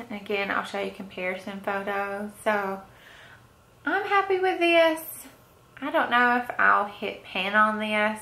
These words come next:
but I'm still gonna work for it.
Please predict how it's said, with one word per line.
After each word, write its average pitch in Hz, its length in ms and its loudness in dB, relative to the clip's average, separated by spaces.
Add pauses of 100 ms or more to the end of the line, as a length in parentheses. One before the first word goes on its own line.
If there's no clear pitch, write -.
(160)
but 190 380 2 (960)
I'm 233 100 -10
still 196 260 0
gonna 175 200 2
work 170 300 2
for 160 180 0
it. - 160 -2